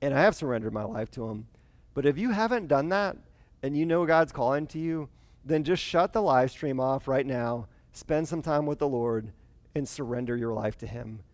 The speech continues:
and be reconciled to God through Christ, because there's nothing else that I can say to you. Uh, and,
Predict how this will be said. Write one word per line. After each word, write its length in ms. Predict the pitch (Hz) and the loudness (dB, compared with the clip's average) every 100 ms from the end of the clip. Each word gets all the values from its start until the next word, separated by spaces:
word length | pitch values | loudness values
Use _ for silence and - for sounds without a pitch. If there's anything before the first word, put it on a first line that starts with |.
| _ - - | _ -20 -8
and 200 | 135 127 | -6 -4
be 340 | 110 135 139 135 | -2 -2 -2 -2
reconciled 720 | 131 123 135 123 131 123 117 | -2 -2 -2 -4 0 0 0
to 100 | 127 | -4
God 460 | 113 113 110 110 107 - _ _ _ | 0 0 0 -2 -6 -18 _ _ _
through 260 | - - 135 | -18 -8 -8
Christ, 640 | - 123 110 110 - - - _ - - | -6 -6 -6 -8 -12 -20 -20 _ -20 -8
because 500 | 139 - 131 120 - - | -6 0 0 0 -8 -6
there's 220 | 151 127 | -2 0
nothing 320 | 143 143 156 | 0 0 0
else 220 | 123 117 | 0 -2
that 140 | - 127 | -2 -2
I 100 | 113 | -2
can 160 | 131 | -4
say 180 | - 123 | -4 -4
to 100 | 104 | -4
you. 240 | 104 113 123 - _ _ _ - | -6 -8 -12 -20 _ _ _ -8
Uh, 300 | 123 113 110 - | -6 -4 -6 -6
and, 240 | 139 131 | -6 -6